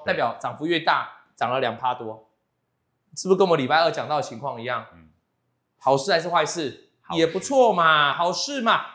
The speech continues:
Speaker 2: nvidia 涨那么多，让它休息一下，今年涨了一百五十趴了，让它休息一下嘛。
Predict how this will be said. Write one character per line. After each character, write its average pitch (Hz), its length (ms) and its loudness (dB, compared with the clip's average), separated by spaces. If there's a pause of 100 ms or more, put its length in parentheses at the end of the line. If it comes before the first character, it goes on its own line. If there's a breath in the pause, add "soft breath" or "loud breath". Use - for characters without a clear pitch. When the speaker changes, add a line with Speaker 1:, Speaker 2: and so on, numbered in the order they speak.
Speaker 2:
nvidia 254 400 2
涨 185 160 2
那 240 60 -4
么 254 100 2
多， 240 200 2
让 247 160 -2
它 240 80 -4
休 247 360 2
息 220 140 -8
一 196 40 -10
下， 226 120 4
今 226 180 -4
年 233 140 -2
涨 160 160 0
了 180 60 -4
一 254 140 -2
百 190 260 0
五 156 100 -2
十 160 100 -6
趴 196 280 2
了， - 20 0
让 208 140 -4
它 202 40 -6
休 202 220 2
息 196 160 -4
一 170 40 -12
下 202 260 0
嘛。 151 300 -2